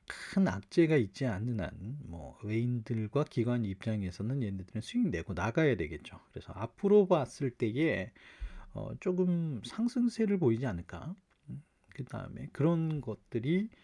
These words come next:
좀 예상이 되고요. 자, 여기서 약간 저항이 걸리고 있어요. 일 저항 걸리고 있죠.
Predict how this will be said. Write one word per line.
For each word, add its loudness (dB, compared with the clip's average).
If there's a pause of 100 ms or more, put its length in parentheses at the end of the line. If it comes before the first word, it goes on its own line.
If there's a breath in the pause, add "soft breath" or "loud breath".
(200 loud breath)
좀 -4
예상이 2
되고요. 0 (420 loud breath)
자, 2
여기서 2
약간 -2
저항이 2
걸리고 2
있어요. -4
일 0
저항 -2
걸리고 0
있죠. -4